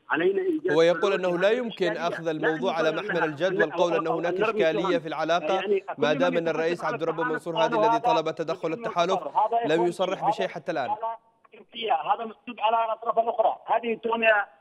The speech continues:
Speaker 1: يا، هذه التهم يجب علينا أن، آه، نتحدث بتجرد وأن نوجد حلول للإشكاليات، لا أن نرمي التهم على كل الرجال. لا أقول أن الرئيس إخوانجي ورئيس الحكومة والميسر يجب أن يعرض واللجنة الدائمة هم يعقل اليوم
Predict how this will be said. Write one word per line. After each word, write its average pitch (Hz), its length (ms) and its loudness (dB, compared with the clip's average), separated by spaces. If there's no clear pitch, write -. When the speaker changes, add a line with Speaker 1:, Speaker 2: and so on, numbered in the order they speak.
Speaker 1:
يا، 180 180 2
هذه 214 220 0
التهم 208 340 2
يجب 208 260 -2
علينا 208 320 0
أن، 180 100 -8
آه، 147 160 -2
نتحدث 180 580 -4
بتجرد 175 640 0
وأن 180 320 2
نوجد 269 420 0
حلول 240 280 -2
للإشكاليات، 233 720 0
لا 320 220 0
أن 330 40 4
نرمي 311 220 2
التهم 233 380 0
على 208 220 0
كل 233 180 -4
الرجال. 208 320 -2
لا 339 140 4
أقول 277 200 0
أن 269 140 2
الرئيس 262 320 -2
إخوانجي 220 520 0
ورئيس 190 300 2
الحكومة 208 580 -2
والميسر 208 600 0
يجب 190 160 -2
أن 196 120 4
يعرض 208 220 0
واللجنة 190 300 2
الدائمة 185 340 -4
هم 185 380 -2
يعقل 262 320 2
اليوم 233 280 -6